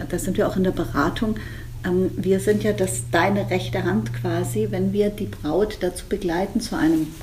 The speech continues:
Kleid. Und das ist auch schon das, was uns beflügelt und, ähm, und auch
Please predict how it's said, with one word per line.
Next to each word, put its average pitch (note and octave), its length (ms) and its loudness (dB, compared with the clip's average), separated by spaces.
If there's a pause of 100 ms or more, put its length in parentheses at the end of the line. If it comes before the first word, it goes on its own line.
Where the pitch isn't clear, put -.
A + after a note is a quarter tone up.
Kleid. D3+ 320 -4 (500)
Und F#3 140 4
das F#3 140 -2
ist A#3+ 160 -2
auch F#3+ 120 0
schon F#3+ 220 0
das, F#3 220 0
was F#3 160 0
uns F3+ 240 2
beflügelt G3 720 2
und, F3 400 0
ähm, E3+ 380 4
und E3+ 260 -2
auch D3+ 160 -2